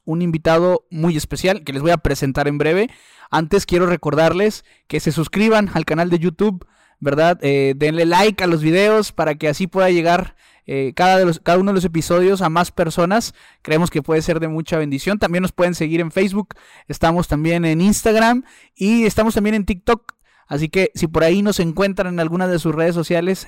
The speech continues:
síganos y compartan para que, como ya mencioné, otras personas puedan también conocer de esto que se llama Juan. Y bueno, les decía que tenemos un invitado muy especial y así es, el día de hoy nos acompaña Eliel. ¿Cómo estás?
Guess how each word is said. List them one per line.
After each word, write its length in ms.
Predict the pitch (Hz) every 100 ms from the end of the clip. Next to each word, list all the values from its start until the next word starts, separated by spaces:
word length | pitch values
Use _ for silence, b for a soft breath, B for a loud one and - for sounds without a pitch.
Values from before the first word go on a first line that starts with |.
| 147
síganos 560 | - 185 185 190 196 -
y 100 | 139
compartan 680 | 143 143 160 165 180 180 b b b
para 180 | 131 131
que, 320 | 147 143 - _
como 160 | 110
ya 100 | 143
mencioné, 440 | 160 165 190 220 -
otras 260 | 170 175 165
personas 420 | 151 160 160 156
puedan 300 | 156 156 165
también 300 | 147 143 151
conocer 520 | 156 139 160 160 165 b b _
de 360 | 147 147 151 - -
esto 220 | 151 160
que 100 | -
se 80 | 143
llama 160 | 147
Juan. 260 | 127 104 - B B
Y 80 | 175
bueno, 300 | 202 254 247 B
les 140 | 170 165
decía 200 | 165 185
que 100 | 196
tenemos 280 | 196 196
un 100 | 202
invitado 280 | 196 185 180
muy 140 | 185 190
especial 460 | - 156 190 214
y 60 | 156
así 220 | 139 175
es, 240 | 240 - -
el 140 | 151
día 280 | 156 175 180
de 120 | 175
hoy 200 | 180 214
nos 200 | 226 170
acompaña 680 | 160 156 147 170 190 214 -
Eliel. 400 | 143 143 165 127
¿Cómo 180 | - 170
estás? 440 | - 147 - -